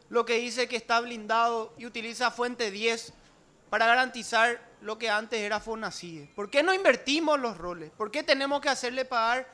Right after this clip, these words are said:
las consecuencias de una decisión a la juventud, a los investigadores, a los becados? ¿Por qué? ¿Qué necesidad?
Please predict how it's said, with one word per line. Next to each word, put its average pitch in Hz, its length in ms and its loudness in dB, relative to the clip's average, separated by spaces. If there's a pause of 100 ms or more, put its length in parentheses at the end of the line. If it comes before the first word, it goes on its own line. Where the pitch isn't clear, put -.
(380)
las 233 120 -2
consecuencias 247 600 -2
de 233 60 0
una 254 180 0
decisión 247 540 -2 (720)
a 226 100 2
la 254 140 6
juventud, 262 640 -4 (220)
a 233 100 2
los 262 180 4
investigadores, 254 880 2
a 226 100 4
los 247 180 2
becados? 254 640 2 (340)
¿Por 254 280 0
qué? 277 400 2
¿Qué 269 160 4
necesidad? 277 760 2